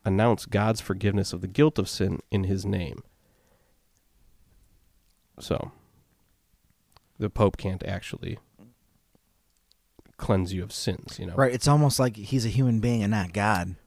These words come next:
Speaker 1: Right.
Speaker 2: Which is a bold statement.
Speaker 1: Uh-huh. So Theses fourteen to sixteen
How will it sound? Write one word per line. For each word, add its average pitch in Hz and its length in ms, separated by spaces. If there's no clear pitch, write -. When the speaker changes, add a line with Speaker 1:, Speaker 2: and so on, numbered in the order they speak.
Speaker 1:
Right. 101 260
Speaker 2:
Which 127 180
is 110 80
a 101 100
bold 101 240
statement. 92 440
Speaker 1:
Uh-huh. 107 280
So 107 180
Theses 113 540
fourteen - 480
to 143 60
sixteen 101 520